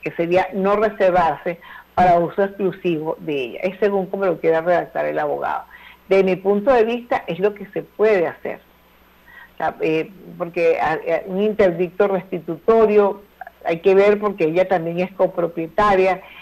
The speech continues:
hay que, hay que determinar bien, pero para mí es el cumplimiento de la obligación de hacer y que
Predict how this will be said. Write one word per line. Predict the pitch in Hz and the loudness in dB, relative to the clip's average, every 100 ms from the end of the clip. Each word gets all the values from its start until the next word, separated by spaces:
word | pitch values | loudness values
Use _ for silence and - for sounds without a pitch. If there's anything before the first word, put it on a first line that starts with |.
| - | -12
hay | - 190 | -4 -2
que, | 233 240 | 4 4
hay | - 202 | 6 0
que | 208 226 233 233 - - | 4 6 6 4 -2 -8
determinar | 175 185 185 175 175 180 175 | -2 0 0 -2 0 0 2
bien, | 175 160 | 0 0
pero | 170 165 | 0 -2
para | 165 165 160 | 2 2 2
mí | 190 262 | 0 0
es | 269 | 0
el | 220 196 | 0 0
cumplimiento | 202 175 170 170 165 | -2 0 -4 -4 2
de | 208 | 2
la | 180 | 2
obligación | 160 160 165 147 170 185 | 0 -4 -8 -6 -4 0
de | 214 | -2
hacer | 214 220 220 | 0 -2 -2
y | 208 | -8
que | - 165 | -6 -6